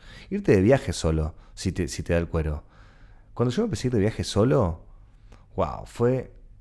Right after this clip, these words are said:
un acto de, de, de empoderamiento tan grande.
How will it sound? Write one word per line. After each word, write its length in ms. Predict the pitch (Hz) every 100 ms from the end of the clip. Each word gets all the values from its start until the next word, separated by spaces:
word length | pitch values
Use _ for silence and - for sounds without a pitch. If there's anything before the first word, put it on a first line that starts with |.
| - - - - - -
un 160 | 135
acto 360 | 165 165 - 120
de, 420 | 104 90 - - -
de, 520 | 85 90 87 - - - - - - - - -
de 200 | 95 101
empoderamiento 1400 | 95 95 - 98 95 92 92 117 160 165 135 110 - - - - - - -
tan 340 | - 151 101
grande. 600 | 92 85 78 78 78 78